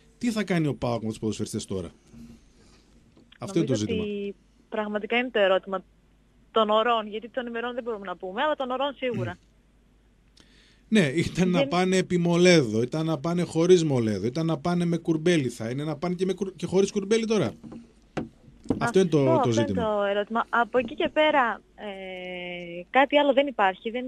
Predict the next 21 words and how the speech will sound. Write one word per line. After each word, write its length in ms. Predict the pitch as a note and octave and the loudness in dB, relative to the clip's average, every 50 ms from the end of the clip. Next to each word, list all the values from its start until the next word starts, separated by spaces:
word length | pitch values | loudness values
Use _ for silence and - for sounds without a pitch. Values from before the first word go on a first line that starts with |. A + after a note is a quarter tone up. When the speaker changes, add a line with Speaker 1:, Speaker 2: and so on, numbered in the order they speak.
| B3+ A#3+ A3+ | -8 -8 -8
Speaker 2:
έχει 260 | G#3 G3+ G3+ - G#3 | -10 -10 -10 -8 -8
έρθει 120 | G3 G3 - | -8 -6 -6
κάποιος 320 | - G#3+ G#3 - G3 - | -8 -8 -8 -8 -8 -6
άλλος 240 | G#3+ F#3+ F#3+ G3 - | -4 -4 -4 -6 -8
εδώ 220 | A3 G3 F#3 G3 F#3+ | -8 -6 -2 -2 -2
ακόμη. 420 | F#3 F#3 - F#3+ F#3 F#3 F#3 A3 | -2 -2 -2 -2 -2 -2 -4 -6
Γενικά, 460 | B3 B3+ A#3+ A3 A3 - C4+ C#4+ C#4 _ _ _ _ _ - - - - _ _ _ - | -6 -6 -6 -2 2 2 2 2 2 _ _ _ _ _ -20 -20 -20 -20 _ _ _ -4
επικρατεί 440 | - A#3 G#3 A#3 C4 C4 - D4 | -2 -2 0 2 2 2 2 2
μια 180 | D4 D#4 D#4 C#4+ | 0 2 4 4
ηρεμία 400 | C#4 C4 B3+ B3 C4 C4+ A#3+ G#3 | 4 4 2 -2 -4 -4 -4 -4
ακόμη 280 | G#3+ G#3 G#3 G3+ G3+ G3+ | -4 -4 -4 -6 -6 -6
στα 120 | - A3+ | -10 -10
γραφεία, 460 | F#3+ F#3+ F#3 F#3 - - G#3 G3 G#3+ | -8 -8 -10 -8 -6 -4 -4 -2 -2
αλλά 180 | A#3+ C4+ D4 - | -2 -2 -4 -4
αν 140 | - B3+ C4 | -6 -8 -8
και 60 | C4 _ | -10 _
νομίζω 180 | - B3 B3 C4 | -14 -12 -10 -10
ότι 80 | B3 B3+ | -8 -8
είναι 100 | B3+ A#3+ | -8 -6
νωρίς, 380 | A#3 A3+ A3 A3+ A3 A3+ C4 - _ _ _ _ | -4 -4 -2 -2 -2 -4 -6 -10 _ _ _ _
Speaker 1:
Μμμ. 220 | - G2+ G2+ A#2 | -12 -10 -8 -8